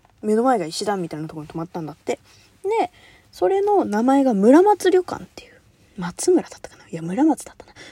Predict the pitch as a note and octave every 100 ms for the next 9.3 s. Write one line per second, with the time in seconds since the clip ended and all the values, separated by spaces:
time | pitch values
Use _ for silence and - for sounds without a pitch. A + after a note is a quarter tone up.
0 | - A3+ D#4 F4+ E4+ D#4+ E4 - - -
1 | F3 - E3+ - - - _ _ _ _
2 | E4 F4+ - - - - _ _ D4+ C#4+
3 | C4+ D4+ E4 E4+ E4+ D#4+ E4 A3+ G3 A3
4 | A#3 _ _ _ _ F3+ F3 - - E3
5 | D#3+ E3 - _ _ _ D4+ D#4+ G3 B3
6 | - D#4 - - - - - - _ -
7 | _ - _ _ _ F3+ F3+ F#4 - A4+
8 | A#3+ F#3 F3 F#3 A3+ A3 F3+ _ _ -
9 | E3+ - F#3